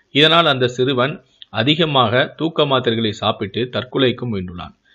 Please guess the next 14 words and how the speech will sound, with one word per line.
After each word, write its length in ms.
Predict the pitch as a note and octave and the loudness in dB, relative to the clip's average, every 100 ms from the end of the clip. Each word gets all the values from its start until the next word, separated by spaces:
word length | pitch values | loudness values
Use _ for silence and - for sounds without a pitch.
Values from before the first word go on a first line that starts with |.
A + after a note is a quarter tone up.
| _ _ _ - | _ _ _ 0
இதனை 240 | C3+ C#3+ | 2 4
அறிந்த 320 | B2+ D3 F3 | 4 4 4
அவரது 340 | D3 A#2+ A#2 A2 | 2 4 0 0
தாயார் 460 | A2 A2 A#2 A#2+ - | 2 4 4 2 0
மதுரை 400 | G2+ A2+ C#3 D3 D3+ | -4 -2 2 2 0
கேபுரம் 540 | - C#3+ C#3+ C3 C3+ | 0 0 2 0 -2
பகுதியில் 360 | B2 A2 A#2+ A2 | -2 -4 -2 -2
உள்ள 280 | G2+ G2 A#2+ | -2 -4 -4
தனியார் 460 | G#2+ A#2+ C#3+ C#3+ | -4 0 2 2
மருத்துவமனையில் 760 | G#2+ A2 A#2+ A#2+ G#2+ F#2+ A2 D#3 | 0 -4 -2 -4 -4 -6 -8 -6
தனது 320 | A2+ A2+ G2+ | -4 -4 -6
மகனை 380 | G2+ G#2+ C#3 D3+ | -6 -4 -4 -6
சிகிச்சைக்காக 640 | D3+ B2+ D3 C3 - G#2 | -6 -8 -4 -4 -4 -6
சேர்த்துள்ளார். 580 | D3 G#2+ G2 F2 F2 - | -8 -10 -10 -12 -12 -14